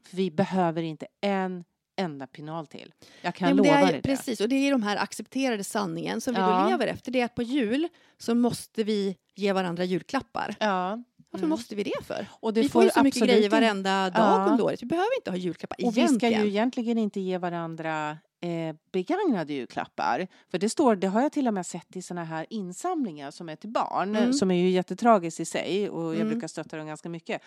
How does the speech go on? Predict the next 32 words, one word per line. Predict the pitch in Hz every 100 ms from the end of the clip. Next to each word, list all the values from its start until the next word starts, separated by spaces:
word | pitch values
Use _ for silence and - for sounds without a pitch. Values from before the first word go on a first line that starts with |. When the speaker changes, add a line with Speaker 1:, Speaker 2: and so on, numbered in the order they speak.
| -
Speaker 1:
Och | - - 185
då | 254
får | 285
man | 214 214
en |
sån | 208 190
här | 160
spes. | 160 - 185 - 151 - - -
Speaker 2:
Ah. | 226 214
Speaker 1:
Eh, | 190 202
det | 196
här | 202 226
kan | - 240
vara | 233
den | 226
enda | 220 196
julklappen | 190 175 - 175 -
de | 180 175
får. | - 202 165 175
Snälla, | - - 208 190
köp | - 202 185 - - -
inte | 185 160 175
en | 160
begagnad. | 160 180 185 156 - - _ _ _ _ _ _ -
Speaker 2:
Alltså | - - - 185 190 -
Speaker 1:
Snacka | - 254 - - 330
om | - 226 202 190 185
att | 196 185 -
vi | 185
är | - 175
så | - - - 285 254
manipulerade. | 233 202 185 - 190 208 202 147 50